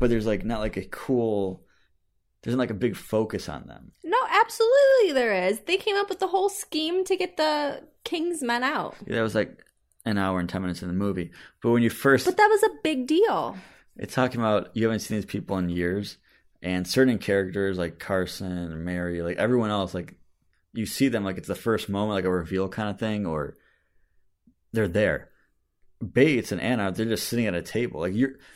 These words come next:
Speaker 1: the conversation's going on, you're like, "Oh, wait, Bates is here. When did Bates
Speaker 2: Oh,
Speaker 1: get
Speaker 2: that's
Speaker 1: here?"
Speaker 2: true.
Speaker 1: And I'm like, either they cut something out, which I assume they did.
Speaker 2: Maybe.
Speaker 1: Because, I mean, everyone else, like,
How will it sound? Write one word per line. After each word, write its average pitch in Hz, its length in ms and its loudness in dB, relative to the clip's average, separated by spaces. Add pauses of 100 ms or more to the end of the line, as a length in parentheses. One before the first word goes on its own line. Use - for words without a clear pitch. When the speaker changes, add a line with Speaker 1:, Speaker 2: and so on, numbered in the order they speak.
(380)
Speaker 1:
the 135 140 0
conversation's 139 600 2
going 127 300 4
on, 120 140 0
you're 104 80 -2
like, 98 160 -2
"Oh, 143 100 -2
wait, 151 300 -2 (180)
Bates - 280 0
is 214 100 -8
here. - 280 -6 (120)
When 175 140 -2
did - 80 0
Bates 202 180 6
Speaker 2:
Oh, - 40 2
Speaker 1:
get - 60 0
Speaker 2:
that's 214 100 2
Speaker 1:
here?" 85 220 -2
Speaker 2:
true. 190 360 -8 (340)
Speaker 1:
And 117 140 -6
I'm 113 100 -4
like, 98 320 -4 (240)
either 147 240 8
they 123 140 6
cut 120 260 0
something 107 340 -2
out, 92 220 -2
which 107 160 -4
I 90 60 -2
assume 95 460 -6
they 90 120 -2
did. 95 460 -4 (220)
Speaker 2:
Maybe. 202 420 -6
Speaker 1:
Because, 202 300 -4
I 98 40 -4
mean, 87 420 -4 (360)
everyone 120 240 0
else, 110 160 -4
like, 95 200 -6